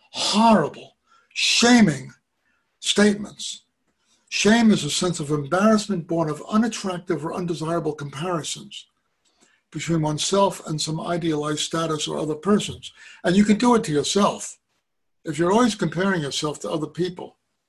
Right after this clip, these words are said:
and shaming yourself, it's a terrible thing to do.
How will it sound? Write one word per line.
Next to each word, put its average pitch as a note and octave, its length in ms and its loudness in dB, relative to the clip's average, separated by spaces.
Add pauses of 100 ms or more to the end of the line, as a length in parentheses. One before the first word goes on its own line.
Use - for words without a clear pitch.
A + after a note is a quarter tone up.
(580)
and C#3 140 -8
shaming F3 460 2
yourself, B2+ 640 -8 (640)
it's D#3+ 160 -10
a D3 60 -6
terrible F3+ 540 2
thing D3 260 -6
to B2 100 -16
do. - 320 -8